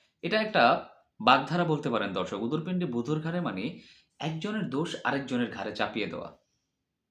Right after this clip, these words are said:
এখন দেশের মানুষ, দেশের ক্রিকেট পাগল যারা ফ্যান্স আছেন, তারা বিসিবির অনেক সমালোচনা করছেন, বিসিবি ডিরেক্টরদের সমালোচনা করছেন।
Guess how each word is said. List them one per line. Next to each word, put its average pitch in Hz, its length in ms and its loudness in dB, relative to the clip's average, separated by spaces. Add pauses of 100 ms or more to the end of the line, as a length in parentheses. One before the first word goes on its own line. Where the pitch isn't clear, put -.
(1300)
এখন 123 340 -2
দেশের 113 320 0
মানুষ, 107 480 -2
দেশের 98 380 -6
ক্রিকেট - 440 -6
পাগল 131 320 0
যারা 104 220 0
ফ্যান্স 110 400 -2
আছেন, 139 340 -2 (440)
তারা 185 200 2
বিসিবির 190 380 -2
অনেক 185 200 2
সমালোচনা 185 520 -4
করছেন, 190 460 -6 (580)
বিসিবি 120 280 -4
ডিরেক্টরদের 127 580 0
সমালোচনা 156 500 -2
করছেন। 151 400 -4